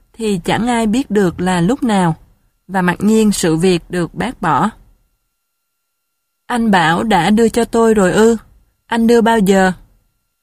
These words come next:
"Tôi hứa với anh như thế bao giờ?" Ông thầy nói dối đã quen,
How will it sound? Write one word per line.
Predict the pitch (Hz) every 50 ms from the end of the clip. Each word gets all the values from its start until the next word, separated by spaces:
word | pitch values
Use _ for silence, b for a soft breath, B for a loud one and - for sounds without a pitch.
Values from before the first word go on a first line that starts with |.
| _ _ _ _ _ _ _ _ _ _ _ _ _ _ _ _ _ -
"Tôi | 226 220 220
hứa | 190 220 220 233 269
với | 294 254 269
anh | 220 220 226 220 220 214
như | 220 220
thế | 214 208 214 208 226 262
bao | 269 254 226 220 220
giờ?" | 190 202 185 180 175 170 - - - _ _ _ _ _ _ _ _ _ _ _ _ _ _ _ _ _ _ _ _ _ _ _ _ _ _ _ _ _
Ông | - 220 226 220 220
thầy | 202 208 208 196 185 175 165
nói | 160 160 165 170 202 226
dối | 214 202 190 185 208 247
đã | 240 190 156 151 190 -
quen, | - 226 220 220 214 214